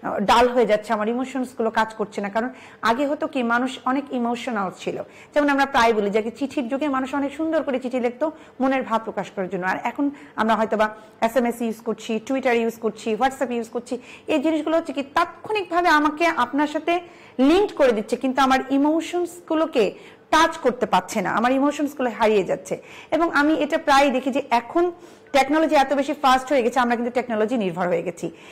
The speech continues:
একটা ফ্যামিলিতে দশ জন, পনেরো জন, আমি এর আগেও আপনাদেরকে পড়িয়ে দেখ-, মানে দেখিয়েছি যে আমরা এক পাশাপাশি বসে থাকলেও কিন্তু কি করি, একে অন্যের সাথে interact করি না।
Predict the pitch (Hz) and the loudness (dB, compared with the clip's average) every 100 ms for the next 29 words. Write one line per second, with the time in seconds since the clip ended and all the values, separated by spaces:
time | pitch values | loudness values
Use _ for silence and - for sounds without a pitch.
0 | - - 311 - 349 320 294 320 330 320 | -6 -4 -2 -2 2 4 4 4 2 2
1 | 262 269 269 320 330 311 269 285 294 277 | 4 4 2 0 0 2 2 2 2 2
2 | 285 285 262 320 269 247 233 233 233 220 | 4 4 4 2 0 0 -2 -4 -2 0
3 | 214 208 196 - 202 202 214 220 202 202 | 2 2 0 -4 -4 -2 0 0 -4 -4
4 | 226 - - - - 330 339 320 294 294 | -8 -10 -20 -6 2 4 4 4 2 2
5 | 285 320 330 320 294 330 320 311 320 311 | 2 2 2 2 2 2 4 4 2 2
6 | 302 330 320 208 190 - - 320 349 359 | 0 0 0 0 0 -6 -4 0 2 2
7 | 330 330 330 302 302 302 294 - 185 175 | 2 0 0 0 2 2 0 -2 -2 -2